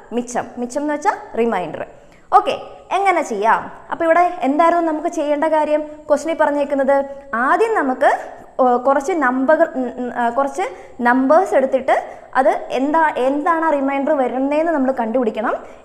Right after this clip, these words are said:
എന്നിട്ട് എന്ത് ചെയ്യണം? അതിനെ, ഏർ, algebraic എക്സ്പ്രഷൻ വെച്ചിട്ട്, ഏർ, ഏർ, അല്ല, algebra ഉപയോഗിച്ചിട്ട് നമുക്ക് എന്ത് ചെയ്യാൻ പറ്റണം? generalize ചെയ്യാനായിട്ട് പറ്റണം. നോക്കാം. അപ്പോൾ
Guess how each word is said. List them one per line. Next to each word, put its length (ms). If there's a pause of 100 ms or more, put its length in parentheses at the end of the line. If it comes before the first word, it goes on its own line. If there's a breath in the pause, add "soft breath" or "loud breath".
(140)
എന്നിട്ട് 380 (380)
എന്ത് 180
ചെയ്യണം? 280 (360 loud breath)
അതിനെ, 280 (440)
ഏർ, 200 (200)
algebraic 560
എക്സ്പ്രഷൻ 460
വെച്ചിട്ട്, 320 (500 loud breath)
ഏർ, 200 (180)
ഏർ, 120 (180)
അല്ല, 120 (160)
algebra 460
ഉപയോഗിച്ചിട്ട് 540 (200)
നമുക്ക് 180
എന്ത് 140
ചെയ്യാൻ 200
പറ്റണം? 280 (340 loud breath)
generalize 520
ചെയ്യാനായിട്ട് 440
പറ്റണം. 260 (240)
നോക്കാം. 300 (1120 soft breath)
അപ്പോൾ 160